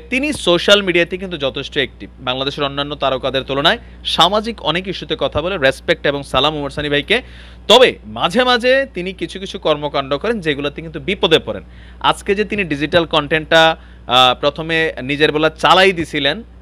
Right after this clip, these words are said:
রতনদীপ দাস রাজু নামক একজন ব্যক্তির একটা পোস্টকে তিনি তার Facebook পেজে এটাকে পোস্ট করে প্রথমে নিচে দিয়ে সংগ্রহ সম্ভবত লিখেন নাই,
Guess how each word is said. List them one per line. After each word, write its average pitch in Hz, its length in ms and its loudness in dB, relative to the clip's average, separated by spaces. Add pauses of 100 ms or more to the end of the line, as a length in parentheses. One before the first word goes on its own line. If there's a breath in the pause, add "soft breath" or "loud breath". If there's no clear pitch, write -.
(160)
রতনদীপ 214 640 -2
দাস 143 420 -6
রাজু 131 320 0
নামক 175 280 -4
একজন 135 300 -4
ব্যক্তির 127 380 -6
একটা 143 220 -4
পোস্টকে 202 600 -2 (360 soft breath)
তিনি 226 220 2
তার 247 200 4
Facebook 170 520 0 (120)
পেজে 180 500 2 (340 soft breath)
এটাকে 175 320 0
পোস্ট 175 340 -4
করে 202 240 2
প্রথমে 180 400 -4
নিচে 170 260 -8
দিয়ে 175 140 -2
সংগ্রহ 165 540 -2
সম্ভবত 156 480 -6
লিখেন 156 400 0
নাই, 107 220 -8